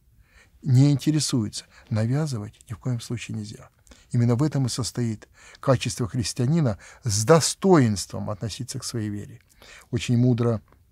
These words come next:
преподобный Паисий Святогорец, великий святой двадцатого века, говорил, что не следует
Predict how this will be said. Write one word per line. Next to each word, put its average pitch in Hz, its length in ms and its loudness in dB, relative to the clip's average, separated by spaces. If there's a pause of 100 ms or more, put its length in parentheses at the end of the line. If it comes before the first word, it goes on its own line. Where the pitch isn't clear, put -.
(680)
преподобный 120 480 2
Паисий 127 360 2
Святогорец, 120 640 -2
великий 113 320 -2
святой 135 480 -2 (300)
двадцатого 113 500 -2
века, 113 280 0
говорил, 107 520 -2 (280)
что 120 500 2 (680)
не 120 140 4
следует 131 640 2